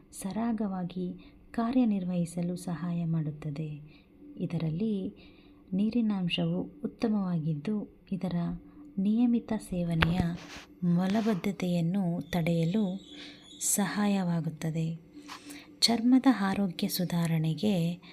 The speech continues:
ಸಿಹಿ ಕುಂಬಳಕಾಯಿ ಮೆಚ್ಚುಗೆ ಕೊಡಬೇಕು. ವಿಟಮಿನ್ ಎ ಮತ್ತು ಇ ಇಂದ ತುಂಬಿದೆ.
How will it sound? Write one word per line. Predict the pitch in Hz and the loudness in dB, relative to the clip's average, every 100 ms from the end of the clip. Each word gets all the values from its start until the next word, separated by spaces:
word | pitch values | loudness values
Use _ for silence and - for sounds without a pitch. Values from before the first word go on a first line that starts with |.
| - - | -14 -4
ಸಿಹಿ | - 233 269 | 4 6 6
ಕುಂಬಳಕಾಯಿ | - 208 185 180 175 170 165 175 185 165 170 - - - - - - - - 214 185 | 4 2 2 -2 0 2 2 2 2 0 -2 -10 -20 -20 -20 -20 -20 -20 -20 -4 0
ಮೆಚ್ಚುಗೆ | 202 202 - 220 214 214 | 0 2 2 4 2 2
ಕೊಡಬೇಕು. | - 175 170 160 156 - 165 156 156 160 - - - - | 0 -2 -2 -2 -4 -4 -2 -2 -4 -10 -18 -20 -20 -4
ವಿಟಮಿನ್ | 190 202 240 214 208 - - | -2 2 4 4 2 -2 4
ಎ | 233 233 - - - | 6 6 2 -6 -6
ಮತ್ತು | 196 196 - 185 180 - - 220 | -2 -2 -2 -2 -2 -6 -2 4
ಇ | 240 240 - | 4 4 0
ಇಂದ | 180 170 180 | 0 2 0
ತುಂಬಿದೆ. | 180 175 165 160 156 160 156 160 | -2 0 2 2 2 2 0 -2